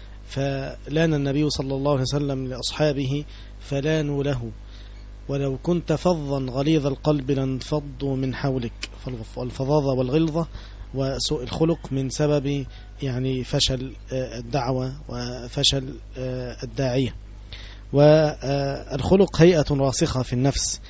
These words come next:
آه، تصدر، تصدر عنها الأفعال الإرادية الاختيارية من حسنة وسيئة وجميلة وقبيحة،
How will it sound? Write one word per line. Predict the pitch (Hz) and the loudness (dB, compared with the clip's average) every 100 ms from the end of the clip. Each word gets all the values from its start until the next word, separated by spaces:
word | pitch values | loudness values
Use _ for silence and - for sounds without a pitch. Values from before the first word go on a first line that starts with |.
| - - - - | -16 -16 -16 2
آه، | 135 | 4
تصدر، | 127 156 135 139 135 139 | 8 6 8 6 6 4
تصدر | - 135 127 131 | 4 2 4 6
عنها | 131 147 131 | 8 8 6
الأفعال | 123 135 143 139 | 4 4 6 6
الإرادية | 135 135 131 147 147 | 4 4 6 8 6
الاختيارية | 147 - 143 139 165 170 160 - - - | 4 2 6 8 10 8 6 -2 -16 -4
من | 135 131 | -2 4
حسنة | 165 147 135 131 | 4 4 2 2
وسيئة | 127 127 135 135 151 127 | 0 0 4 4 4 2
وجميلة | 120 127 139 151 131 | 0 2 4 4 4
وقبيحة، | 131 127 - 139 160 - | 2 0 2 8 8 6